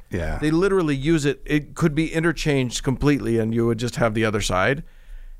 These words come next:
Speaker 2: And it doesn't take into account the fact that, like, the whole point of our side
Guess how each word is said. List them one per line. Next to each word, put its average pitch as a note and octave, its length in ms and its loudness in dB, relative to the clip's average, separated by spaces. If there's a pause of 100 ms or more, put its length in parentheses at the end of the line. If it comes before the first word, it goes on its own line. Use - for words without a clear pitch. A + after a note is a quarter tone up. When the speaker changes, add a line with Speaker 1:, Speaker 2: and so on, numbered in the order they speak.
(180)
Speaker 2:
And G3+ 240 2
it - 220 -2
doesn't A#3+ 320 0
take B3+ 220 2
into A#3 180 0
account A#3+ 320 -2
the A3 100 -2
fact G3+ 300 2
that, F#3 120 -8
like, G#3 240 2
the A3 100 4
whole C#4+ 600 2
point F4 720 0 (500)
of F#3+ 240 4
our A3+ 320 2
side A#3+ 760 0